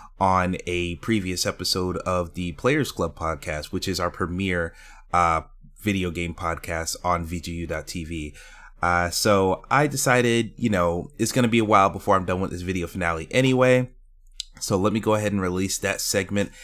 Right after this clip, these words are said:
as its own portion or as its own episode in the main feed. So you guys can listen to that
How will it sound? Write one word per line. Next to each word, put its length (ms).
as 380
its 180
own 420
portion 640
or 160
as 140
its 120
own 280
episode 600
in 160
the 80
main 300
feed. 400
So 120
you 100
guys 260
can 120
listen 260
to 100
that 260